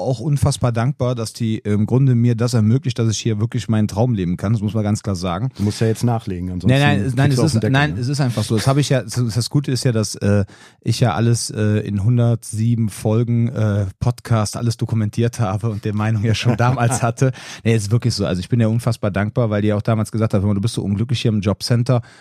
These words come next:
Speaker 1: Du kannst natürlich den Job jetzt nicht dran geben, wegen, äh, ne, aber guck doch einfach, dass du irgendwas machst, worauf du Bock hast", so. Und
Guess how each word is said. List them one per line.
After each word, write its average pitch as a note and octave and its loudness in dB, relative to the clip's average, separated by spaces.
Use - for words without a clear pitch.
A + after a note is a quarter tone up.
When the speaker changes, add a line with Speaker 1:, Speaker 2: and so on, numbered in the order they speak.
Speaker 1:
Du - -4
kannst B2 0
natürlich A#2 2
den G#2+ 0
Job G#2+ -2
jetzt A#2+ -2
nicht G#2 0
dran F#2+ 0
geben, A2+ 0
wegen, G2+ -2
äh, B1 -6
ne, B2 2
aber G2+ 0
guck - -12
doch A2 2
einfach, G2 0
dass G2+ -2
du F#2+ -2
irgendwas G#2 0
machst, G#2+ 0
worauf G#2 -2
du G#2+ -2
Bock G2 -2
hast", - -4
so. D2 -4
Und D2+ -6